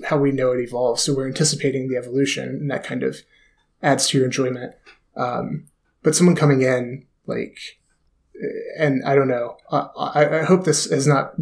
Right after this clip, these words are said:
fully been your experience, Autumn, but, like, I, I can see how someone coming in, um, and just watching episodes, like, one through five, if you were just watching, like, you know, Gurren Lagann or something, you would be like, "Oh, this is not, like,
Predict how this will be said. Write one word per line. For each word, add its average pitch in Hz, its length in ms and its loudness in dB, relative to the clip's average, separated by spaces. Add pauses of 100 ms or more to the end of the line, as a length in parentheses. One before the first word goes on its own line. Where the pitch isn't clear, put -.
fully 143 280 4
been 139 160 2
your 135 140 2
experience, 143 460 4
Autumn, 160 280 6
but, 143 120 2
like, 135 260 -2 (380)
I, 156 300 2
I 147 40 2
can 175 140 6
see 208 180 4
how 160 120 8
someone 151 300 4
coming 147 280 4
in, 135 360 0 (520)
um, 127 500 -2 (1800)
and 151 120 6
just 143 160 2
watching 139 280 0
episodes, 123 420 -4
like, 120 140 -4
one 127 140 -4
through 131 120 0
five, 117 520 -4
if 165 140 0
you 180 60 8
were 165 80 6
just 147 200 2
watching, 151 280 4
like, 127 380 0
you 156 160 4
know, 120 320 0 (340)
Gurren 143 280 6
Lagann 127 380 0
or 123 100 -4
something, - 680 -8
you 143 100 4
would 131 100 2
be 127 120 2
like, 120 320 -2
"Oh, 131 420 2
this 143 220 -2
is 139 120 -2
not, 123 280 -4 (180)
like, - 520 -6